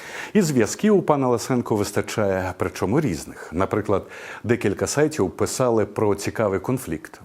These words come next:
Мовляв, у дві тисячі вісімнадцятому заступник голови адміністративного суду пан Колісніченко перебрав з приятелем оковитою в елітному ресторані міста.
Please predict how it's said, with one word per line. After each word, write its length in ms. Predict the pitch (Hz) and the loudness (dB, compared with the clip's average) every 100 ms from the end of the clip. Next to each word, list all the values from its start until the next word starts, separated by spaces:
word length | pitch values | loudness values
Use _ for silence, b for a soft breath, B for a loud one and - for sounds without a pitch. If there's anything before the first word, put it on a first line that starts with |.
| - | -2
Мовляв, 420 | 135 143 95 87 | 0 4 2 2
у 40 | |
дві 180 | 90 98 | 0 -2
тисячі 460 | 104 214 156 - 90 | 0 0 0 -2 -4
вісімнадцятому 840 | 80 - 87 151 - - 92 87 B B B | -4 -4 -2 -4 -4 -2 -2 -2 B B B
заступник 500 | 101 110 - - 104 | -2 0 0 0 0
голови 320 | 92 92 98 139 | 2 2 4 4
адміністративного 840 | 98 92 92 104 92 110 87 82 | 2 -2 -2 -2 0 0 0 -2
суду 340 | - 180 151 | -2 0 0
пан 260 | - 95 85 | 2 0 0
Колісніченко 840 | - 85 82 90 85 - 196 185 | -2 -2 -2 -6 -4 -4 -2 -4
перебрав 480 | 127 104 101 175 185 | -2 0 0 0 -2
з 60 | - | -4
приятелем 640 | - 160 143 139 117 107 104 B B | -2 0 0 2 0 0 -4 B B
оковитою 680 | 131 - 104 113 - 123 101 | -2 0 2 2 2 2 4
в 60 | 90 | 2
елітному 420 | 90 101 95 87 | 0 -4 -4 -2
ресторані 500 | 87 - 87 85 80 | -4 -2 -2 0 -2
міста. 400 | 76 69 - | -4 -8 -12